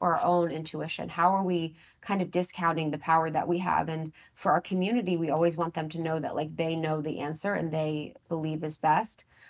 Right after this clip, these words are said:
But it's been interesting in the spiritual community too, 'cause we're in the spiritual community, and at times it can be so much spiritual ego. So it's like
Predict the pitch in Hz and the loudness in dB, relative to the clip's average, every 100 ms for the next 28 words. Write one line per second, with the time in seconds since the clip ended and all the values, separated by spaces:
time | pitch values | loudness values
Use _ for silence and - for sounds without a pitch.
0 | - - 208 214 208 202 208 226 202 180 | -8 -2 0 0 0 0 -2 -2 0 2
1 | 170 175 165 175 - 175 170 160 156 - | 2 0 0 -2 0 0 0 0 -2 0
2 | 247 180 175 175 - 185 202 - 170 165 | 0 2 2 2 2 0 0 0 0 0
3 | 165 156 175 165 180 170 160 151 151 - | -4 -4 -2 0 2 2 0 -2 -6 -14
4 | - 139 - - 180 185 170 170 170 156 | 2 2 2 0 2 2 0 0 -2 -2
5 | - 175 175 - - 175 170 - 165 151 | 0 0 0 -4 0 0 0 -4 -6 -4
6 | 151 185 247 330 _ _ _ _ - 196 | -2 0 0 -4 _ _ _ _ -6 0
7 | 180 175 175 156 156 | 0 2 0 0 -2